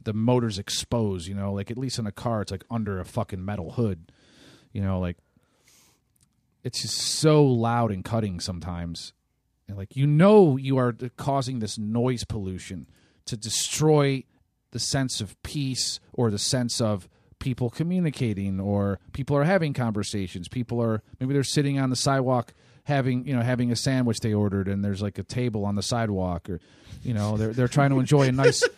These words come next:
<laughs> maybe they're trying to enjoy a nice walk through the park or something with their dog or their girlfriend, whatever.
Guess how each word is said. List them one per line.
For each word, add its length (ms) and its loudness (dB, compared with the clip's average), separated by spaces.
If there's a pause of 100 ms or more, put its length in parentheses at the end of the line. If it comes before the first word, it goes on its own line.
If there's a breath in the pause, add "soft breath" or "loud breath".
<laughs> 200 -20
maybe 180 2
they're 80 4
trying 240 4
to 140 4
enjoy 280 4
a 40 4
nice 260 0
walk 300 2
through 100 0
the 60 -2
park 420 4
or 40 -8
something 220 -6
with 140 -2
their 100 -4
dog 420 4
or 40 -6
their 80 -4
girlfriend, 540 0
whatever. 400 0